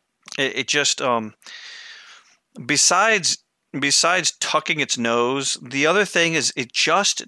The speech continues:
didn't look like it was rotating around the boom. So when you roll a model down the field, you, it should look like it's rotating around its boom. And, and when you pyro, it should look like it's rotating around its main shaft.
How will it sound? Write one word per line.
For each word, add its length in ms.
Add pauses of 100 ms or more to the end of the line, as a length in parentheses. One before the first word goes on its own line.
(140)
didn't 340
look 400
like 220
it 100
was 240
rotating 840
around 800 (640)
the 180
boom. 600 (720)
So 600
when 540
you 160
roll 480
a 40
model 540
down 280
the 80
field, 560
you, 180
it 160
should 240
look 160
like 160
it's 160
rotating 420
around 360
its 160
boom. 520
And, 320
and 220
when 140
you 120
pyro, 460
it 60
should 140
look 120
like 140
it's 160
rotating 320
around 200
its 160
main 220
shaft. 500